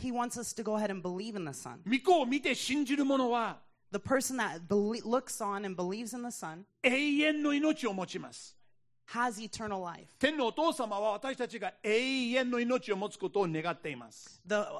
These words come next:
Speaker 1: the Father in heaven, his heart is that we hold, uh, or that we have eternal life.
Speaker 2: そしてイエス様にした私は最後の日に彼らを蘇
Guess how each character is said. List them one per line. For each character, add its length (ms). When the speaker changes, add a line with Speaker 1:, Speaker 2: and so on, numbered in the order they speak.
Speaker 1:
the 520
Father 320
in 100
heaven, 420
his 240
heart 440
is 160
that 120
we 200
hold, 560
uh, 200
or 140
that 220
we 120
have 240
eternal 440
life. 180
Speaker 2:
そ 140
し 60
て 60
イ 40
エ 60
ス 60
様 200
に 80
し 60
た 80
私 340
は 100
最 460
後 140
の 160
日 120
に 240
彼 200
ら 140
を 80
蘇 160